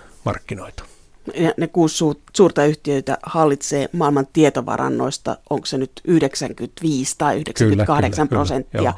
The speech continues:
Speaker 2: ja niistä iso osa Yhdysvalloissa.
Speaker 1: Joo, ja sitten aina kun kehitetään uusia innovaatioita, uusia yrityksiä, niin ne ostaa pois ne, kun niillä on fy-, fyrkkaa niin paljon, niin ne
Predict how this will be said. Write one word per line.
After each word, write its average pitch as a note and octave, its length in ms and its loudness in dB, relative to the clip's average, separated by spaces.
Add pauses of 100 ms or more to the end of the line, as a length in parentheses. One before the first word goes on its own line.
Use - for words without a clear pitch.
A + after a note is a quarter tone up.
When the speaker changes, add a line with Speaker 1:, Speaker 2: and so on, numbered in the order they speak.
(340)
Speaker 2:
ja E3 100 4
niistä D3 280 6
iso B2+ 300 0
osa - 240 -4
Yhdysvalloissa. A2 580 2
Speaker 1:
Joo, A2+ 60 0
ja A2+ 80 4
sitten B2 280 4
aina C#3 160 4
kun A#2+ 200 -2
kehitetään C3 440 4
uusia C3+ 220 4
innovaatioita, A#2 640 2
uusia A2 200 2
yrityksiä, G#2+ 420 2
niin G#2 80 2
ne A2 60 2
ostaa G#2 280 0
pois A2 300 2
ne, F#2+ 100 -2 (180)
kun G#2 120 -6
niillä G2 140 -2
on G2 100 -10
fy-, C#3 320 -12
fyrkkaa G#2 460 -4
niin F2+ 140 -6
paljon, F#2+ 320 -8
niin F#2+ 180 -8
ne G2 120 -6